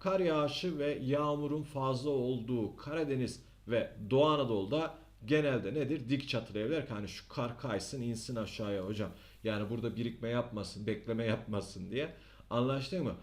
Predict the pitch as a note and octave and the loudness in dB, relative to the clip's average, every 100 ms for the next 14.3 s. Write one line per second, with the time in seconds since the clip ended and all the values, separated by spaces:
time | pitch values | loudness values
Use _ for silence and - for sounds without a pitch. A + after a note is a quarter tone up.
0 | - - G3+ C3 - F3+ F#3 D#3 C3 - | -10 0 2 2 0 -2 2 4 2 0
1 | G#2 G#2 C3+ C#3+ D3 D3 D3 - C#3+ D#3 | -2 0 0 0 0 0 0 -4 0 0
2 | - - - C3+ B2+ A#2 A#2+ A2 F2+ - | 0 -8 2 4 4 2 2 2 2 -4
3 | - - - A2+ B2+ D#3+ - D#3+ C#3 A2 | -18 -12 -6 -4 0 -2 -2 -2 0 0
4 | F2+ F#2+ G2+ B2+ C3+ B2 A#2+ A2+ G#2+ G2+ | -2 -6 -4 -2 0 0 0 0 0 -2
5 | F2+ F#2 G2 G2+ G#2 G#2 G2+ G2+ G#2+ G#2 | -2 -2 -2 -2 -2 -2 0 -2 -2 -4
6 | G#2+ G#2 - F2 E2+ G2+ G2 - G2+ F2+ | -2 -2 -4 -10 -8 -6 -6 -6 -6 -6
7 | - F2+ G#2 C3+ D3+ D3 G#2 F2 - - | -8 -8 -6 -2 2 2 0 -2 -8 -14
8 | - - - C#3+ C#3+ - - - G2 F#2 | -20 -14 4 6 6 2 -14 -18 -8 2
9 | C3+ D#3 D3 C3+ B2 A#2 A#2+ - - - | 6 6 4 4 2 4 0 0 -12 -20
10 | - B2+ B2 A2 G#2 F#2+ G#2 F#2 G#2+ A2+ | -10 -8 -6 -4 -6 -6 -10 -6 -4 -2
11 | A2+ A#2 A2+ A#2+ - C3 A#2+ A#2+ A#2+ A#2 | -2 -4 -4 -6 -8 -6 -6 -2 -4 -4
12 | B2 - F2+ G2+ - A2 G#2+ A2 A2 A2 | -8 -8 -10 -12 -8 -4 -4 -2 -6 -6
13 | A#2+ - - - - - D3+ D#3+ D3+ D3+ | -8 -8 -12 -20 -20 -8 -2 0 0 2
14 | E3 D#3 E3 | 2 2 0